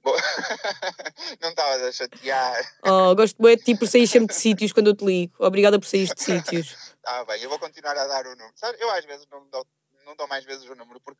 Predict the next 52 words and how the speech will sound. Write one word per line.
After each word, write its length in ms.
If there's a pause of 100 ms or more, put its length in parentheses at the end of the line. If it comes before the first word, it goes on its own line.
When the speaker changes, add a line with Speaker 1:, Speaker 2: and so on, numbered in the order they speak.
Speaker 1:
penso, 240
"Ah, 60
eu 80
agora 180
vou 140
para 160
ali, 140
eu 80
vou 100
para 180 (160)
lá, 140
não 160
vai 140
dar 180
jeito 140
de 80
atender." 480 (100)
Speaker 2:
Pois 160
eu 80
percebo, 280
e 20
depois 160
nunca 200
dá 140
mesmo 160
jeito, 300
porque 120
ou 40
estás 160
num 120
batizado, 800
<laughs> 80 (2000)
ou 80
estás 200
Speaker 1:
Um 60
bocadinho 80
Speaker 2:
numa 160
Speaker 1:
isso. 100
Speaker 2:
autoestrada. 800 (1300)
Mas 200
pronto, 320
Speaker 1:
Ah, 20
Speaker 2:
é 60
o 40
Speaker 1:
pois 120
Speaker 2:
Diogo. 160
Speaker 1:
era 80
na 60
altura 300
do 120
Vilar 280
de 80